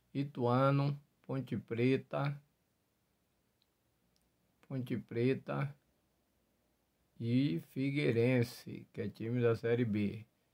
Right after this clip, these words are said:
Se inscreve no canal e deixa o like. E tá de brincadeira pro meu lado, vocês não parar no Juventude,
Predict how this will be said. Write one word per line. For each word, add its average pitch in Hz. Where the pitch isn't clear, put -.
Se -
inscreve 139
no 131
canal 120
e 127
deixa 135
o 139
like. 110
E 117
tá 131
de 139
brincadeira 123
pro -
meu 139
lado, 139
vocês 160
não 139
parar 117
no 120
Juventude, 123